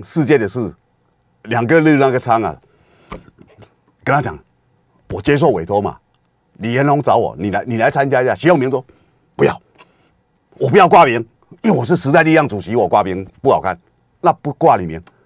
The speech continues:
把你，把你写顾问好不好？好，顾问可以。”时代力量主席见不得人，只能挂顾问。各位，你就知道心里有鬼了。时代力量主席走到哪里都是主席呀、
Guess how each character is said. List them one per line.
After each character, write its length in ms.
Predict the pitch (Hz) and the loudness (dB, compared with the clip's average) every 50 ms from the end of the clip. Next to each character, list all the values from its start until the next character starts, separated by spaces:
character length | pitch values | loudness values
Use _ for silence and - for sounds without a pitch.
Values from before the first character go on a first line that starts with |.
| _ _ _ _ _ _ - _ _ _ _ _ _ _ _ _ | _ _ _ _ _ _ -20 _ _ _ _ _ _ _ _ _
把 160 | - 120 160 | 0 0 2
你， 160 | 175 127 92 - _ _ _ _ _ | 0 -2 -6 -10 _ _ _ _ _
把 140 | _ 123 147 | _ 2 2
你 100 | 170 151 | 2 0
写 160 | 107 113 98 | -2 -6 -8
顾 280 | 92 - 170 151 143 143 | -2 -2 0 2 2 2
问 120 | 143 120 | 2 0
好 140 | 98 80 78 | 0 -4 -4
不 80 | 73 107 | -4 -6
好？ 100 | 80 - | -8 -4
好， 160 | - - - | 0 0 0
顾 220 | 135 - 185 180 185 | 2 4 4 4 4
问 100 | 165 147 | 4 2
可 200 | 113 110 117 - | 0 0 0 0
以。” 100 | 110 175 - - _ _ _ _ - - - _ _ _ _ _ _ _ _ _ _ _ _ _ _ _ _ | 0 -4 -10 -20 _ _ _ _ -20 -20 -20 _ _ _ _ _ _ _ _ _ _ _ _ _ _ _ _
时 180 | - - 180 233 | -6 0 0 4
代 160 | 247 277 254 | 6 6 6
力 120 | 254 277 269 | 6 6 6
量 160 | 262 254 226 | 6 6 6
主 160 | 170 170 170 | 4 2 2
席 120 | 151 214 | 2 0
见 220 | 214 - 285 247 220 | 2 4 4 4 4
不 140 | 170 262 185 | 2 4 4
得 160 | 180 180 196 | 6 6 8
人， 240 | 180 165 170 175 175 _ _ _ _ _ _ _ - _ _ _ _ _ _ _ _ _ - _ _ _ _ - _ | 6 6 4 2 -4 _ _ _ _ _ _ _ -20 _ _ _ _ _ _ _ _ _ -20 _ _ _ _ -18 _
只 120 | - 185 | 0 2
能 160 | 175 151 - | 4 4 4
挂 200 | - 254 226 214 | 6 8 6 8
顾 100 | - 247 | 6 6
问。 320 | 233 226 240 226 202 151 - - _ _ _ _ _ _ - _ | 4 6 8 8 6 6 2 -8 _ _ _ _ _ _ -20 _
各 160 | _ - - | _ 0 2
位， 160 | 226 233 196 147 | 4 4 4 2
你 160 | 135 135 135 | -2 -6 -6
就 160 | - 208 208 | 0 0 0
知 160 | 180 185 202 | 0 0 2
道 140 | 190 196 175 | 2 2 2
心 240 | 170 - 185 196 185 | 2 0 -4 -2 -2
里 100 | 160 123 | 0 0
有 140 | 110 120 135 | 0 -2 -2
鬼 200 | 123 113 98 90 | -2 -2 -2 -2
了。 160 | 85 82 - _ _ _ _ - - - - - - _ _ _ | -4 -6 -8 _ _ _ _ -20 -20 -20 -20 -20 -20 _ _ _
时 240 | - - 196 262 | -6 0 0 4
代 160 | 285 311 320 302 | 6 6 6 6
力 140 | 302 302 | 6 6
量 260 | 302 311 285 262 208 165 - _ | 6 6 6 4 2 -4 -12 _
主 180 | - 202 214 208 | 2 4 4 4
席 200 | 165 190 262 262 | 6 4 2 2
走 180 | - 214 196 202 | 4 4 6 8
到 140 | 285 277 | 8 8
哪 180 | 233 214 208 254 | 8 8 8 6
里 140 | 233 208 165 | 6 4 2
都 120 | 220 226 | 2 2
是 120 | 208 247 185 | 2 0 -2
主 200 | - - 135 123 | -2 -4 -6 -6
席 260 | 107 - - 120 147 | -6 -8 -6 0 2
呀、 220 | 147 127 104 76 | 2 2 2 0